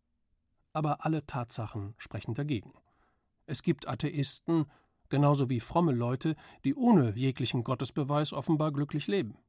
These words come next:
Die Gottesbeweise bieten also sichere Erkenntnis, aber keine absolute, zwingend notwendige Gewissheit.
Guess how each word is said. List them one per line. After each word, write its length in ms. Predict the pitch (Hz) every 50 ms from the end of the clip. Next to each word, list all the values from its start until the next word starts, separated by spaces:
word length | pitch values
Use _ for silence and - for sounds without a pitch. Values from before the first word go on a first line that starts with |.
| _ _ _ _ _ _ _ _ _ _ _ _ _ - - - - - -
Die 300 | 143 156 156 156 151 135
Gottesbeweise 880 | - - 226 233 220 190 - - 147 120 123 123 131 151 170 160 160 151
bieten 420 | 127 165 170 160 - 175 170 165
also 400 | 135 139 151 139 143 139 143 - -
sichere 460 | - 139 143 190 185 - 202 175 170 -
Erkenntnis, 800 | 127 127 - - - 143 135 135 - - 175 202 208 - - 180
aber 320 | 160 151 151 143 139 - - - - - - _ -
keine 380 | - 170 151 147 143 135 123 -
absolute, 760 | 117 117 - - 120 107 120 165 180 - - 143 120 107 98 - _ _ _ _ _
zwingend 680 | - - - 147 170 175 170 143 117 104 101 - - _ _ _
notwendige 920 | - 117 120 135 143 143 - - 123 120 120 113 120 113 - 113 104 98 98 - _
Gewissheit. 600 | - 104 107 143 180 - - - - - - _